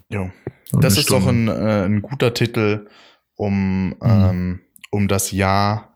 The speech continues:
Speaker 1: Netflix-Favoriten des Monats abzuschließen. Äh,
Speaker 2: Ja.
Speaker 1: jetzt machen wir weiter mit dem Film des Jahres, mein Film des Jahres.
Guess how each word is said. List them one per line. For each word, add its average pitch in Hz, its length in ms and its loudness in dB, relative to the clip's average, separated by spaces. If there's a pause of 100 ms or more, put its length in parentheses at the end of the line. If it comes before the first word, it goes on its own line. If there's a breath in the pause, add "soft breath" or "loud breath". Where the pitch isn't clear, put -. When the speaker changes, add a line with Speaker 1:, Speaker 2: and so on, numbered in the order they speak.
(140)
Speaker 1:
Netflix-Favoriten 95 1000 -4
des 90 140 -8
Monats 92 480 -2
abzuschließen. - 600 -8 (600 loud breath)
Äh, 107 200 2
Speaker 2:
Ja. 104 60 4
Speaker 1:
jetzt 120 420 0
machen 117 180 2
wir 110 80 2
weiter 123 200 2
mit 113 200 0
dem 110 240 2 (100)
Film 143 440 0
des 101 160 -4
Jahres, 98 400 0
mein 107 320 -2
Film 113 240 -2
des 104 100 -6
Jahres. 104 580 -2